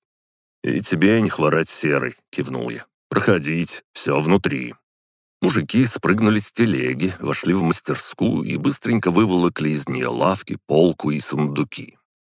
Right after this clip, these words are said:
Стол уже они несли так, словно в их руки попал не предмет мебели, а икона. Разинутые рты, боятся дышать, грузят на телегу так бережно, как мать родную. «Идти, мать, это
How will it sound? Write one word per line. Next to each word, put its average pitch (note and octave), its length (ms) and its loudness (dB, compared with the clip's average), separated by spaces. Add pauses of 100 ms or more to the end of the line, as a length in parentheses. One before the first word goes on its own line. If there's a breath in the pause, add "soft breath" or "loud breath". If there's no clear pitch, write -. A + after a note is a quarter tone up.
(180)
Стол - 320 -4
уже D#2 220 2
они D2+ 180 0
несли D2+ 380 -2 (100)
так, D2+ 220 -2
словно D#2+ 420 0
в C#2 80 -2
их - 160 -4
руки E2+ 380 0
попал E2 320 2
не E2 120 2
предмет C#2 540 -4
мебели, D#2 540 2 (100)
а C2 100 -2
икона. C#2 920 0 (300)
Разинутые B2 720 -2
рты, D#2 480 -2
боятся C2 540 -4
дышать, - 720 -4
грузят D#2+ 500 0
на D#2+ 140 0
телегу D#2 400 0
так D#2+ 280 -2
бережно, D2 600 -4
как - 240 -4
мать C#2+ 400 -2
родную. F2+ 640 0 (540)
«Идти, F2+ 1040 0
мать, F#2 420 4 (100)
это F#2+ 300 2